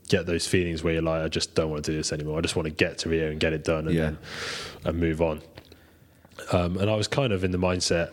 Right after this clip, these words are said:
Speaker 1: of that, "Yeah, I'd do something else," but then a lot of athletes these days, you don't really know what else to do. So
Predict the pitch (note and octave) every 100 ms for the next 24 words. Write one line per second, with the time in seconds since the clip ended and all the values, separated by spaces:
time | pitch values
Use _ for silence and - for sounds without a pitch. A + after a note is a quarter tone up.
0 | - - - - F#2+ E2 E2+ D#2+ D#2+ -
1 | - G2 F2 E2 E2 - - F2 - E2
2 | F#2 G2+ - F2+ E2+ F2 E2 - - -
3 | - - - G2+ G2 E2+ E2+ - E2+ -
4 | F2+ E2 D#2+ F2 E2 F2 E2+ E2+ D#2+ E2
5 | D#2 D#2 - - - - G2 D#2+ - F2